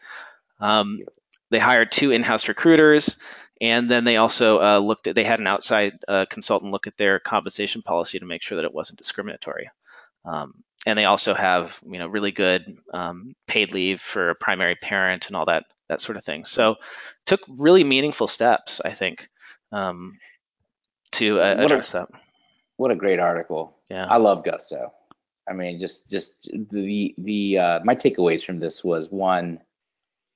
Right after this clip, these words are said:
Speaker 2: diversity in your team is a winning strategy. Uh, and, and, and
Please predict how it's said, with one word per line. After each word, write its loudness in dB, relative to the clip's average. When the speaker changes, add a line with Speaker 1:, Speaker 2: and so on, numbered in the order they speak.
Speaker 2:
diversity 4
in -4
your -2
team -8
is -8
a 2
winning -4
strategy. -6
Uh, 0
and, 2
and, -10
and -8